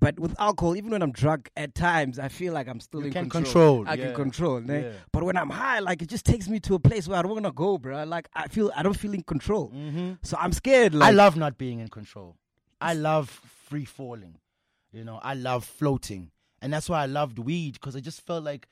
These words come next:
Speaker 2: I was literally in my body, in my mind, just going to every corner, like, "Oh, wow, what's that? Okay."
Speaker 1: <laughs>
Speaker 2: That's how I feel when I'm stoned.
Speaker 1: Yeah.
Speaker 2: And I used it a lot to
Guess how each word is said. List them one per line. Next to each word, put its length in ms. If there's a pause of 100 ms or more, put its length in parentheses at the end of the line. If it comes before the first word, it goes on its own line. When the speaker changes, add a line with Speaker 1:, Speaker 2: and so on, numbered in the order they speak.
(120)
Speaker 2:
I 60
was 240
literally 420
in 120
my 120
body, 360
in 140
my 120
mind, 420 (260)
just 180
going 200
to 160
every 220
corner, 440
like, 180
"Oh, 380 (340)
wow, 340
what's 180
that? 120
Okay." 460 (100)
Speaker 1:
<laughs> 460
Speaker 2:
That's 160
how 140
I 140
feel 300
when 160
I'm 120
stoned. 440
Speaker 1:
Yeah. 180
Speaker 2:
And 60
I 60
used 400
it 160
a 80
lot 460 (540)
to 520